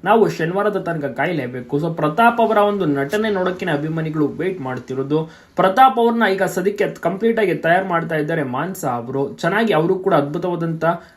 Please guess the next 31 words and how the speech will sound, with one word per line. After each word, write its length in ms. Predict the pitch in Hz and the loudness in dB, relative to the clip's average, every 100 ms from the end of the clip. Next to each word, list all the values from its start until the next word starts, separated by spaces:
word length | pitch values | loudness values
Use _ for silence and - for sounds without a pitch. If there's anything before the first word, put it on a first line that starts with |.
| - | -4
ಮುಂಚೆ 320 | 160 220 247 | 2 4 4
ಕೂಡ 180 | 226 208 | 2 2
ಕಂಟೆಸ್ಟೆಂಟ್ 600 | 160 156 165 208 208 185 | 0 0 0 0 0 0
ಆಗಿದ್ರು, 260 | 170 185 170 | 0 0 0
ಈಗ 120 | 156 | 0
ಮೆಂಟರ್ 440 | 131 131 185 202 | 0 -2 -2 0
ಆಗಿದ್ದಾರೆ. 420 | 143 123 131 139 143 | 0 0 -2 0 2
ಅವರು 200 | 185 202 | 2 2
ಎಲ್ಲವನ್ನೂ 400 | 156 165 175 160 | 2 -2 -4 -4
ಕೂಡ 160 | 165 | -2
ತರಬೇತಿಗಳನ್ನ 760 | 143 - 135 147 175 165 160 147 | -2 -2 -4 -4 -4 -4 -4 -4
ಕೊಡುವುದು, 380 | 143 135 139 127 | -2 -2 -2 -2
ಹೇಳ್ಕೊಡುವುದು. 600 | 127 147 117 117 131 139 | -6 -6 -6 -6 -6 -4
ಪ್ರತಾಪ್ 440 | 143 143 208 202 | -2 2 2 2
ಅವ್ರನ್ನ 180 | 190 170 | 0 2
ಯಾವ 220 | 143 160 | 0 2
ರೀತಿ 400 | 170 170 156 - - _ | 0 0 -4 -6 -12 _
ತಯಾರು 340 | - 160 196 208 | 2 6 6 4
ಮಾಡ್ತಾರೆ, 440 | 185 170 160 160 | 2 2 0 2
ಯಾವ 180 | 143 160 | 2 4
ರೀತಿ 220 | 180 175 | 2 0
ಪ್ರತಾಪ್ 440 | 160 147 165 175 170 | -4 0 2 2 2
ಅವ್ರು 140 | 156 | -2
ಸ್ಟೇಜ್ 360 | - 165 175 175 | -2 -2 -2 -2
ಮೇಲೆ 140 | 165 | -2
ನಿಂತು 240 | 160 160 | -2 -4
ನಟನೆ 300 | 151 131 160 | -4 -4 -4
ಮಾಡ್ತಾನೆ, 420 | 175 151 147 156 143 | -2 -2 -4 -4 -2
ಏನಾದ್ರು 240 | 147 151 | 0 0
ನರ್ವಸ್ 440 | 131 127 185 190 | -2 0 0 0
ಆಗ್ತಾರಾ, 440 | 160 143 151 147 | -2 -4 0 0